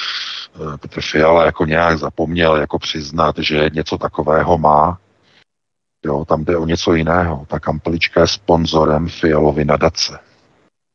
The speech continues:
Přímo ta kampelička posílá nadační příspěvky jeho, eh,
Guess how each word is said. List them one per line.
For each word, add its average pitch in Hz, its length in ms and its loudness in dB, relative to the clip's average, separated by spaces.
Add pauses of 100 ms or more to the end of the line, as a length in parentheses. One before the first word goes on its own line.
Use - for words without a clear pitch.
(960)
Přímo 80 640 2
ta 82 100 -6
kampelička 76 680 -4
posílá 73 540 -2
nadační 76 480 2
příspěvky - 640 -6
jeho, 76 320 4
eh, 80 420 4